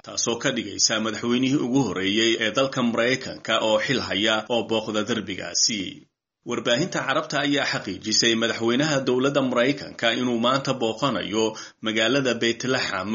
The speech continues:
ee dhulka reer Falastiin si uu ula kulmo Maxamuud Cabbaas, madaxweynaha maamulkiisa aan aqoonsiga haysan ee reer Falastiin. Donald Trump,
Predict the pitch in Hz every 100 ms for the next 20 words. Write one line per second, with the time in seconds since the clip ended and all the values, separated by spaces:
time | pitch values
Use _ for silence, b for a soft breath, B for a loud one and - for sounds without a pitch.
0 | 113 113 110 123 120 107 107 101 87 85
1 | - 101 90 - - 135 127 120 123 131
2 | - 98 104 117 110 104 101 120 139 139
3 | 101 107 120 87 82 - 113 113 - 104
4 | 98 117 123 135 123 120 127 120 95 107
5 | 104 - 113 110 110 - 127 127 131 110
6 | 95 92 - 117 - 110 113 110 - 87
7 | - - 104 95 92 - - 120 156 156
8 | 151 147 143 95 90 107